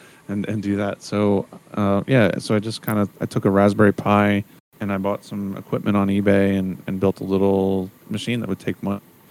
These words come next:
pay Bitcoin. It taught me a lot about, you know, I needed an excuse to play around with the, the Bitcoin R P C calls. So there it was.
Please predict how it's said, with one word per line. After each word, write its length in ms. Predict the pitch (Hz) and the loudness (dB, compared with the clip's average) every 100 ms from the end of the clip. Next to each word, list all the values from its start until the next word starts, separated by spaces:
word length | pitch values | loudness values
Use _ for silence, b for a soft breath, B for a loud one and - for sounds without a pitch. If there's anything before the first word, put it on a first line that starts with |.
| b b - | b b -8
pay 160 | 113 | -2
Bitcoin. 640 | 101 104 - 101 101 101 104 - - - | 2 2 0 -2 0 -2 -6 -16 -20 -12
It 100 | 98 | -10
taught 220 | - 107 | -6 -4
me 80 | - | -2
a 60 | 104 | -2
lot 180 | 98 98 | -2 -4
about, 240 | 98 - | -4 -4
you 60 | 101 | -4
know, 180 | 95 87 | -4 -4
I 80 | |
needed 240 | 107 107 101 | -2 -2 -2
an 180 | 101 95 | -2 -4
excuse 480 | 95 - 107 101 - | -8 -10 -6 -6 -8
to 80 | |
play 200 | - 107 | -8 -4
around 240 | 98 98 98 | -4 -4 -4
with 160 | 92 - | -8 -10
the, 280 | 98 92 90 b b b - | -10 -10 -14 b b b -10
the 60 | 107 | -2
Bitcoin 640 | 113 - 107 101 98 101 - - - | -2 -2 -4 -2 -2 -6 -10 -18 -8
R 120 | 104 | -6
P 140 | - | -6
C 220 | 98 - 107 | -6 -6 -6
calls. 460 | - 110 107 101 | -2 0 0 -4
So 240 | - 95 92 | -8 -8 -6
there 180 | 95 95 | -6 -6
it 80 | |
was. 480 | - 113 113 107 104 | -2 2 2 0 -6